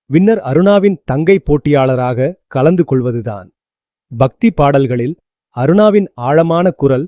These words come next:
புகழ் பெற்றிருந்தது. அதே பாதையில் நடக்க தன்னுடைய தங்கைக்கும்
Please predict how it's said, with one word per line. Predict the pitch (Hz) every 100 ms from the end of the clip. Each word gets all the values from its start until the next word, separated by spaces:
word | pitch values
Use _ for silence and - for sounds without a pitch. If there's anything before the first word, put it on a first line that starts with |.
| - _ _ -
புகழ் | 139 185
பெற்றிருந்தது. | 151 123 131 117 110 101 - _ _ _ _ _ _ _
அதே | 120 131 202
பாதையில் | 220 131 131 127 139 180 _ _
நடக்க | 123 131 165 -
தன்னுடைய | 185 - 131 160 156 135 -
தங்கைக்கும் | 123 151 165 - 120